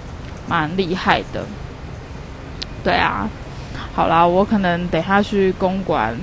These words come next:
买个热的东西，让自己身体舒服一点，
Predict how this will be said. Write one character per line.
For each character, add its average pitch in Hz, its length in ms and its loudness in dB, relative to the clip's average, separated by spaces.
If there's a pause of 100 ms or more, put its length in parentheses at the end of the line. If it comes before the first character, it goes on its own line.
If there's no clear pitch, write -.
(480)
买 165 200 0
个 160 180 2
热 185 240 8
的 160 100 8
东 170 280 2
西， 175 240 0
让 170 280 2
自 185 80 -2
己 170 120 0 (280)
身 160 200 0
体 - 120 0
舒 - 200 -4
服 - 260 -4
一 - 40 -4 (100)
点， 113 160 -2